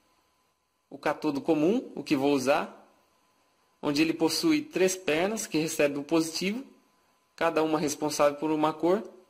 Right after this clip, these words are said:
e a perna maior, onde vai ser ligado no negativo. Dentro do invólucro, ele possui os três leds, vermelho, verde e azul.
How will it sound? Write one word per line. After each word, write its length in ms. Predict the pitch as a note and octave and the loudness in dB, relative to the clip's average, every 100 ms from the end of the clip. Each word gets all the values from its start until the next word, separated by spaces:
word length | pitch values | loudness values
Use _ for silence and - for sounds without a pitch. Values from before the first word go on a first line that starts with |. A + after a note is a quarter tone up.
| _ _ _ _ - | _ _ _ _ -6
e 60 | |
a 40 | E3 | -2
perna 260 | E3+ F3+ | 2 2
maior, 560 | F3+ E3+ D#3+ F3+ A3+ B3 - | 2 0 2 2 0 -6 -6
onde 240 | E3 D#3+ | -4 0
vai 140 | F3 | 0
ser 240 | E3+ F3+ F3 | 0 2 2
ligado 500 | F3 D#3 D#3+ F3 F3+ | 2 0 0 0 0
no 220 | F3+ F3 | 0 0
negativo. 680 | F3 F3 F#3+ - C3 G2+ G#2 - _ _ _ _ _ _ _ _ | 2 2 2 0 -2 -4 -10 -16 _ _ _ _ _ _ _ _
Dentro 400 | C3 F3 G#3 F#3+ | -2 0 0 0
do 160 | E3+ E3 | 2 2
invólucro, 800 | C3 A2+ F3 F3+ B2+ G#2+ G2+ - _ _ - | 2 4 4 4 -2 -6 -10 -16 _ _ -4
ele 120 | D3+ | -4
possui 440 | D#3 E3 - F3 | 0 -2 2 2
os 120 | F3 - | 0 -2
três 280 | F3+ G3 | 0 2
leds, 580 | E3+ D3 C#3+ A2 G#2 - _ _ _ _ - | 4 4 4 2 -10 -14 _ _ _ _ -4
vermelho, 500 | C#3+ C#3+ D3+ F#3+ F3 | -2 2 4 2 0
verde 260 | C#3+ E3+ | -2 2
e 40 | F#3+ | 4
azul. 420 | F3 B2+ C3 A2+ | 2 0 -6 -6